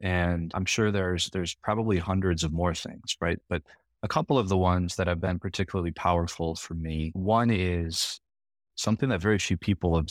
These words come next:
have ever done, and I'm, I'm very, very grateful to have had the opportunity to do it, is go on a completely silent retreat for at least a day, totally unplugged from technology.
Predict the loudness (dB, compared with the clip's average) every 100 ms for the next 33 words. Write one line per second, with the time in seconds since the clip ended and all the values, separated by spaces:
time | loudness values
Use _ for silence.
0 | -4 -8 -8 -6 -2 -2 2 2 2 0
1 | -2 -2 -2 -2 -2 0 2 0 -4 -2
2 | 0 2 0 -2 0 0 0 -8 -10 -10
3 | -6 -4 -2 0 -2 -4 -8 -8 -10 -2
4 | 0 0 0 -2 -2 2 4 4 4 2
5 | 0 -2 0 2 2 0 -2 -4 -2 -2
6 | -2 -4 -8 -12 -8 -8 -2 2 2 2
7 | -2 0 0 2 2 2 -4 -8 -14 -16
8 | _ _ _ _ _ -6 -2 2 4 2
9 | 0 _ _ _ -10 0 2 4 2 2
10 | 0 0 2 2 0 -2 0 0 0 -2
11 | -8 -2 0 2 0 -2 -2 -2 -2 -6
12 | -8 -6 -6 -6 -6 -6 -6 -6 -8